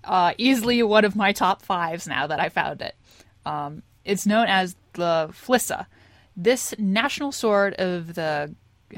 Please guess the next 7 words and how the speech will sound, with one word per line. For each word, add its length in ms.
oh, 400
this 180
is 100
gonna 100
be 60
hard. 280
Kaby-, 1300